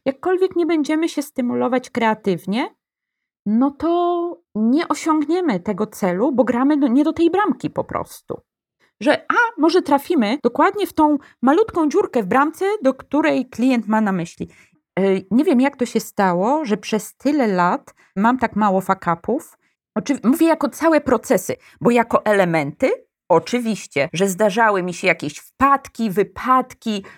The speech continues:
coś zrobiłam totalnie źle. Jak na przykład chociażby mówiłyśmy o różnych aspektach, o, e, presji, o rozgrzewce. I teraz mi się przypomniał ten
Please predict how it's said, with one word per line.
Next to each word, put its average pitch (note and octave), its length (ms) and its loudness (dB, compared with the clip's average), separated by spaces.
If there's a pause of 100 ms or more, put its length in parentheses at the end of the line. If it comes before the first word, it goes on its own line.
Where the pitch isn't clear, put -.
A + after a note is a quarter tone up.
coś G3+ 200 -2
zrobiłam G3+ 640 0
totalnie A3+ 760 0
źle. F#3+ 420 2 (320)
Jak G4 200 0
na D#4 100 4
przykład D#4 460 -2
chociażby A3 540 -2 (240)
mówiłyśmy B3+ 540 0
o G#3 380 2
różnych A3 380 -2
aspektach, - 600 -2
o, A#3 320 -4
e, F#3 220 -2
presji, F#3 840 -2
o F3 440 2 (200)
rozgrzewce. G3 1200 0 (520)
I D4 140 -4
teraz D4 340 2
mi G#3 80 -4
się G3+ 120 -4
przypomniał A3 720 -2 (180)
ten G#3 460 -4